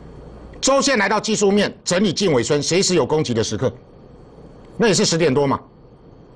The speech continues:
你看哦，当初我介绍的周线，我要修在那个 Lite 里面，图形在这里，你仔细看，它是已经来到重要的关键时刻点，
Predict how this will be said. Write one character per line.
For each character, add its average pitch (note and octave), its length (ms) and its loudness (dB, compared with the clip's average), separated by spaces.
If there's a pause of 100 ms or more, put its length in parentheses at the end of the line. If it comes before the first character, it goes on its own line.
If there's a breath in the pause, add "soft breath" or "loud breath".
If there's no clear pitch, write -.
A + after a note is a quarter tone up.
(160)
你 D3 80 0
看 G#3+ 160 2
哦， E3+ 100 2 (800)
当 A#3+ 160 2
初 A#3+ 120 2
我 F3+ 100 4
介 G#3 160 0
绍 G3+ 100 0
的 E3+ 80 4
周 F#3+ 160 0
线， F3 160 0
我 C3 80 0
要 C#3+ 80 0
修 F3+ 220 -2
在 E3+ 140 0
那 F3 100 -2
个 D#3 80 2
Lite D#3 380 0
里 G#2+ 100 -4
面， A#2 200 -4 (880)
图 E3 100 0
形 G3 160 2
在 G3+ 100 2
这 A3 120 0
里， C#3+ 120 0
你 C#3 100 0
仔 A#2 120 -6
细 C3 100 -2
看， D3+ 180 -2 (1600)
它 D4 160 0
是 C4+ 220 0
已 D3+ 60 -2
经 A3 120 0
来 E3+ 120 0
到 F#3+ 100 2
重 G#3+ 240 0
要 G3 100 2
的 D3+ 60 0
关 D3+ 180 -2
键 D#3 100 -2
时 A#2+ 140 -8
刻 A#2+ 200 0
点， F#2+ 140 -8